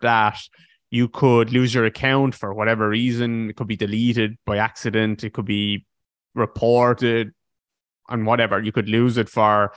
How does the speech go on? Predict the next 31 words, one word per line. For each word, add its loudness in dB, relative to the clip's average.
a -6
little 0
while. 2
You -4
could -6
lose -2
it -2
indefinitely. -2
You -4
could -4
lose -2
it -10
for -4
good. 0
So -2
that 0
is 0
a -2
fear 0
with -4
kind -4
of -6
banking -2
on -2
one -4
platform. -2
So 0
what 2
we've 2
done 2
with, 0